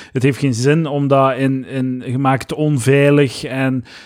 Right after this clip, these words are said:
je, je, je maakt het moeilijker voor vrouwen om het dan in het geheim te moeten doen en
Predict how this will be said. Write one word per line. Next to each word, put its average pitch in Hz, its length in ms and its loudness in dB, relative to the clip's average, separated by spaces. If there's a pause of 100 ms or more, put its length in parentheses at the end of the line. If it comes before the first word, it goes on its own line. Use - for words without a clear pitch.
je, 127 1000 0
je, 123 340 -4
je 123 80 -6
maakt 123 260 -4
het 120 240 -8
moeilijker 147 480 2
voor 127 240 2
vrouwen 135 560 2
om 131 220 -2
het 123 160 -2
dan 127 240 0
in 123 100 -2
het 123 100 -6
geheim 143 480 0
te 147 100 -2
moeten 143 340 0
doen 143 380 0
en 120 360 -10